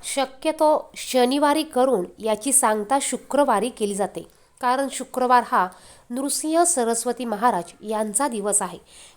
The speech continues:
परंतु बघा, आपल्या धावपळीच्या जगात आपल्या कामामुळे आपल्याला प्रत्येक दिवस बघून ह्या गोष्टी करता येत नाही. त्यामुळे तुम्ही कोणत्याही शुभ दिवसापासनं गुरुचरित्र पारायण करायला सुरुवात करू शकतात.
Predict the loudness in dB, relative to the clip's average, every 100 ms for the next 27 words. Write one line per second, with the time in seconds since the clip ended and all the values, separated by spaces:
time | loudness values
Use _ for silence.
0 | _ -6 -4 -4 -4 -2 0 -2 -4 -6
1 | -8 -8 -4 -4 -4 -4 -4 -4 -4 -6
2 | -4 -4 -2 -4 -2 0 -2 -4 -10 -10
3 | -4 -4 -2 -2 -2 -2 -4 -4 -6 -12
4 | -20 -4 -4 0 0 4 2 0 -4 -4
5 | -4 -8 _ -2 0 -4 -2 -4 -2 -2
6 | -4 -4 -8 _ _ _ -8 -6 -6 -6
7 | -10 -10 -10 -8 -6 -6 -6 -6 -8 -8
8 | -10 -10 -14 -20 -18 -6 -4 0 -2 -2
9 | -4 -6 -4 -4 -4 -4 -4 -4 -4 -4
10 | -4 -4 -8 -6 -4 -4 -4 -8 -10 -18
11 | -20 -6 -2 0 0 0 -2 -4 -4 -2
12 | 0 0 0 -4 -4 -6 -4 -4 -4 -6
13 | -6 -8 -6 -6 -6 -8 -14 -16